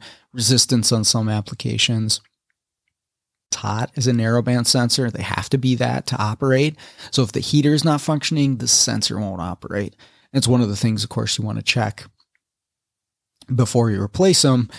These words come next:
is, is the heater actually functioning the way it's supposed to? And of course, testing the heater circuits really is no different than a narrowband.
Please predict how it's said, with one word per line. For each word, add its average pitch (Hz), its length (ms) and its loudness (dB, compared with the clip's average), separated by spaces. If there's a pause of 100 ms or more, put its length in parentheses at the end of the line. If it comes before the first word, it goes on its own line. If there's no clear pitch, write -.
(200)
is, 117 360 2
is 123 220 2
the 120 80 0
heater 107 300 0
actually 107 320 -4
functioning 107 500 -6
the 104 80 -8
way 107 180 -6
it's - 160 -2
supposed - 460 -6
to? - 200 -10 (840)
And 131 180 2
of 117 80 -2
course, 113 320 2
testing 147 380 2
the 123 80 4
heater 120 200 2
circuits 113 420 -2
really 123 260 2
is 107 100 0
no 110 160 2
different 120 500 -2
than 120 120 -2
a 113 60 0
narrowband. 120 680 0